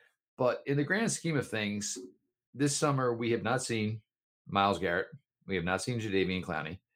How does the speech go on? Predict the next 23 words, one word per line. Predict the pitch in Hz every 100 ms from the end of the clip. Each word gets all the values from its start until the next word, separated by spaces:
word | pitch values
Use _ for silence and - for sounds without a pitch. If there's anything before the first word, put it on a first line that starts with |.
| _
We | - 98
have |
not | 87 92
seen | - 123 110
Denzel | 98 95 110
Ward. | 98 87 82 101 _ _ _ _ _ _ _ _ _ _ _ _ _
We | 101 101
haven't | 92 123
seen | 143 139
Grant | 110 104
Delpit. | 95 85 90 - _ _ _ -
We've | 107
seen | - - 110 110 -
minimal | 113 123 160 160
amount | 127 120 110
of |
Ronnie | 104 98 82
Harrison. | 92 98 87 90 71 _ _ _ _ _ _ _ _
And | 123 120 120 - _
one | 147 208
thing | 220
we've | 175 139
all | 143 151 127 113